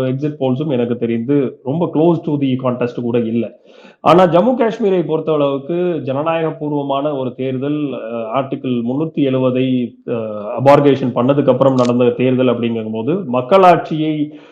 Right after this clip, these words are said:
அஹ், விரும்பக்கூடிய அந்த ஜம்மு காஷ்மீர் மக்கள் பத்து ஆண்டுகளுக்கு அப்புறமா வெளியில வந்து ஓட்டு போட்டிருக்கிற அந்த ஒரு ஜனநாயக பூர்வமான ஒரு முடிவை வந்து, அஹ், நம்ம மதிக்கிறோம். அதே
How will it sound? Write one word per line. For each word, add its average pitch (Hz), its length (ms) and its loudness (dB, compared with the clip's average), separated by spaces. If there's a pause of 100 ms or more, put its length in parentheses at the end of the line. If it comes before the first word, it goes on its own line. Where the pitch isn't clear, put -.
(180)
அஹ், 120 120 -4
விரும்பக்கூடிய 170 720 0 (100)
அந்த 139 180 -2
ஜம்மு 131 260 -2
காஷ்மீர் 135 480 -6
மக்கள் 120 340 -8
பத்து 131 300 -6
ஆண்டுகளுக்கு 143 640 -4
அப்புறமா 147 420 -4
வெளியில 131 320 -4
வந்து 127 240 -6
ஓட்டு 123 260 -6
போட்டிருக்கிற 117 480 -8 (100)
அந்த 113 280 -6
ஒரு 113 200 -6 (400)
ஜனநாயக 165 440 2
பூர்வமான 139 560 -2 (200)
ஒரு 117 240 -6
முடிவை 135 440 -6
வந்து, 117 360 -6 (200)
அஹ், 107 460 -8
நம்ம 107 220 -10
மதிக்கிறோம். 127 640 0
அதே 135 180 0